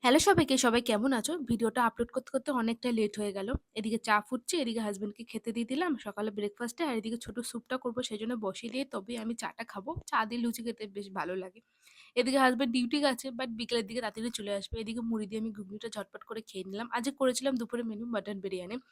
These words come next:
ছোট তো খাওয়া দাওয়া সব কিছু কমপ্লিট হয়ে গেছে, but ও আমার সাথে তো খেতে হবে। একটুখানি আলু দিলাম। এই যে আমরা বেরিয়ে গেছি, রাতের ডিনারটা আমরা রেস্টুরেন্টেই করবো। But একটা সমস্যা হয়ে গেছিলো আমাদের সাথে। ছোটর মুখ দেখে তোমরা বুঝতেই পারছো।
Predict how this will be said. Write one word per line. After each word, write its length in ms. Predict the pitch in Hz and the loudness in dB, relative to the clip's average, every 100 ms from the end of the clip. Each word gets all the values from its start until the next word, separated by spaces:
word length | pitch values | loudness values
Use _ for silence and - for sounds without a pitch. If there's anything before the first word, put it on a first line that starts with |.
| - - - | -20 -20 0
ছোট 160 | 311 320 | 0 0
তো 140 | - | 4
খাওয়া 240 | 302 262 | 10 12
দাওয়া 160 | 254 269 | 12 6
সব 160 | 262 240 | 4 0
কিছু 160 | 262 262 | 0 0
কমপ্লিট 380 | 233 208 240 254 | 2 0 0 2
হয়ে 180 | 220 214 | 2 2
গেছে, 240 | 214 247 | 0 -2
but 160 | 226 240 - | -6 -6 -4
ও 120 | 233 | -2
আমার 180 | 220 208 | -2 -2
সাথে 200 | - 220 | -8 -12
তো 80 | 240 - | -16 -10
খেতে 280 | 214 - | -10 -8
হবে। 160 | 202 - 262 | -10 -10 -12
একটুখানি 380 | - 240 226 | -8 -6 -4
আলু 200 | 202 185 | -2 -4
দিলাম। 300 | 196 202 226 - _ _ _ _ | -4 -4 -6 -8 _ _ _ _
এই 140 | - 294 | 2 6
যে 100 | 359 | 8
আমরা 200 | 302 311 | 8 6
বেরিয়ে 320 | 254 254 269 | 6 6 6
গেছি, 240 | 285 302 | 6 6
রাতের 300 | 277 220 254 | 6 6 4
ডিনারটা 380 | 208 220 214 226 | 0 0 0 0
আমরা 140 | 214 214 | 0 0
রেস্টুরেন্টেই 500 | 190 - 185 185 196 | -2 -4 -4 -4 -4
করবো। 360 | 190 185 220 - _ - _ 320 | -2 -4 -6 -12 _ -20 _ 4
But 80 | 320 | 6
একটা 300 | 277 - 294 | 6 4 0
সমস্যা 480 | - 196 220 - 254 | 2 -2 -2 0 0
হয়ে 80 | |
গেছিলো 240 | 214 208 202 | 2 0 -2
আমাদের 220 | 196 196 | -2 -6
সাথে। 220 | - 226 | -8 -10
ছোটর 280 | - 247 262 | -6 -2 2
মুখ 220 | 254 240 | 2 2
দেখে 160 | 247 262 | 0 -2
তোমরা 260 | 247 233 | -2 -2
বুঝতেই 360 | 226 226 - 247 | -2 -4 -4 -4
পারছো। 380 | 247 220 - | -2 -2 -6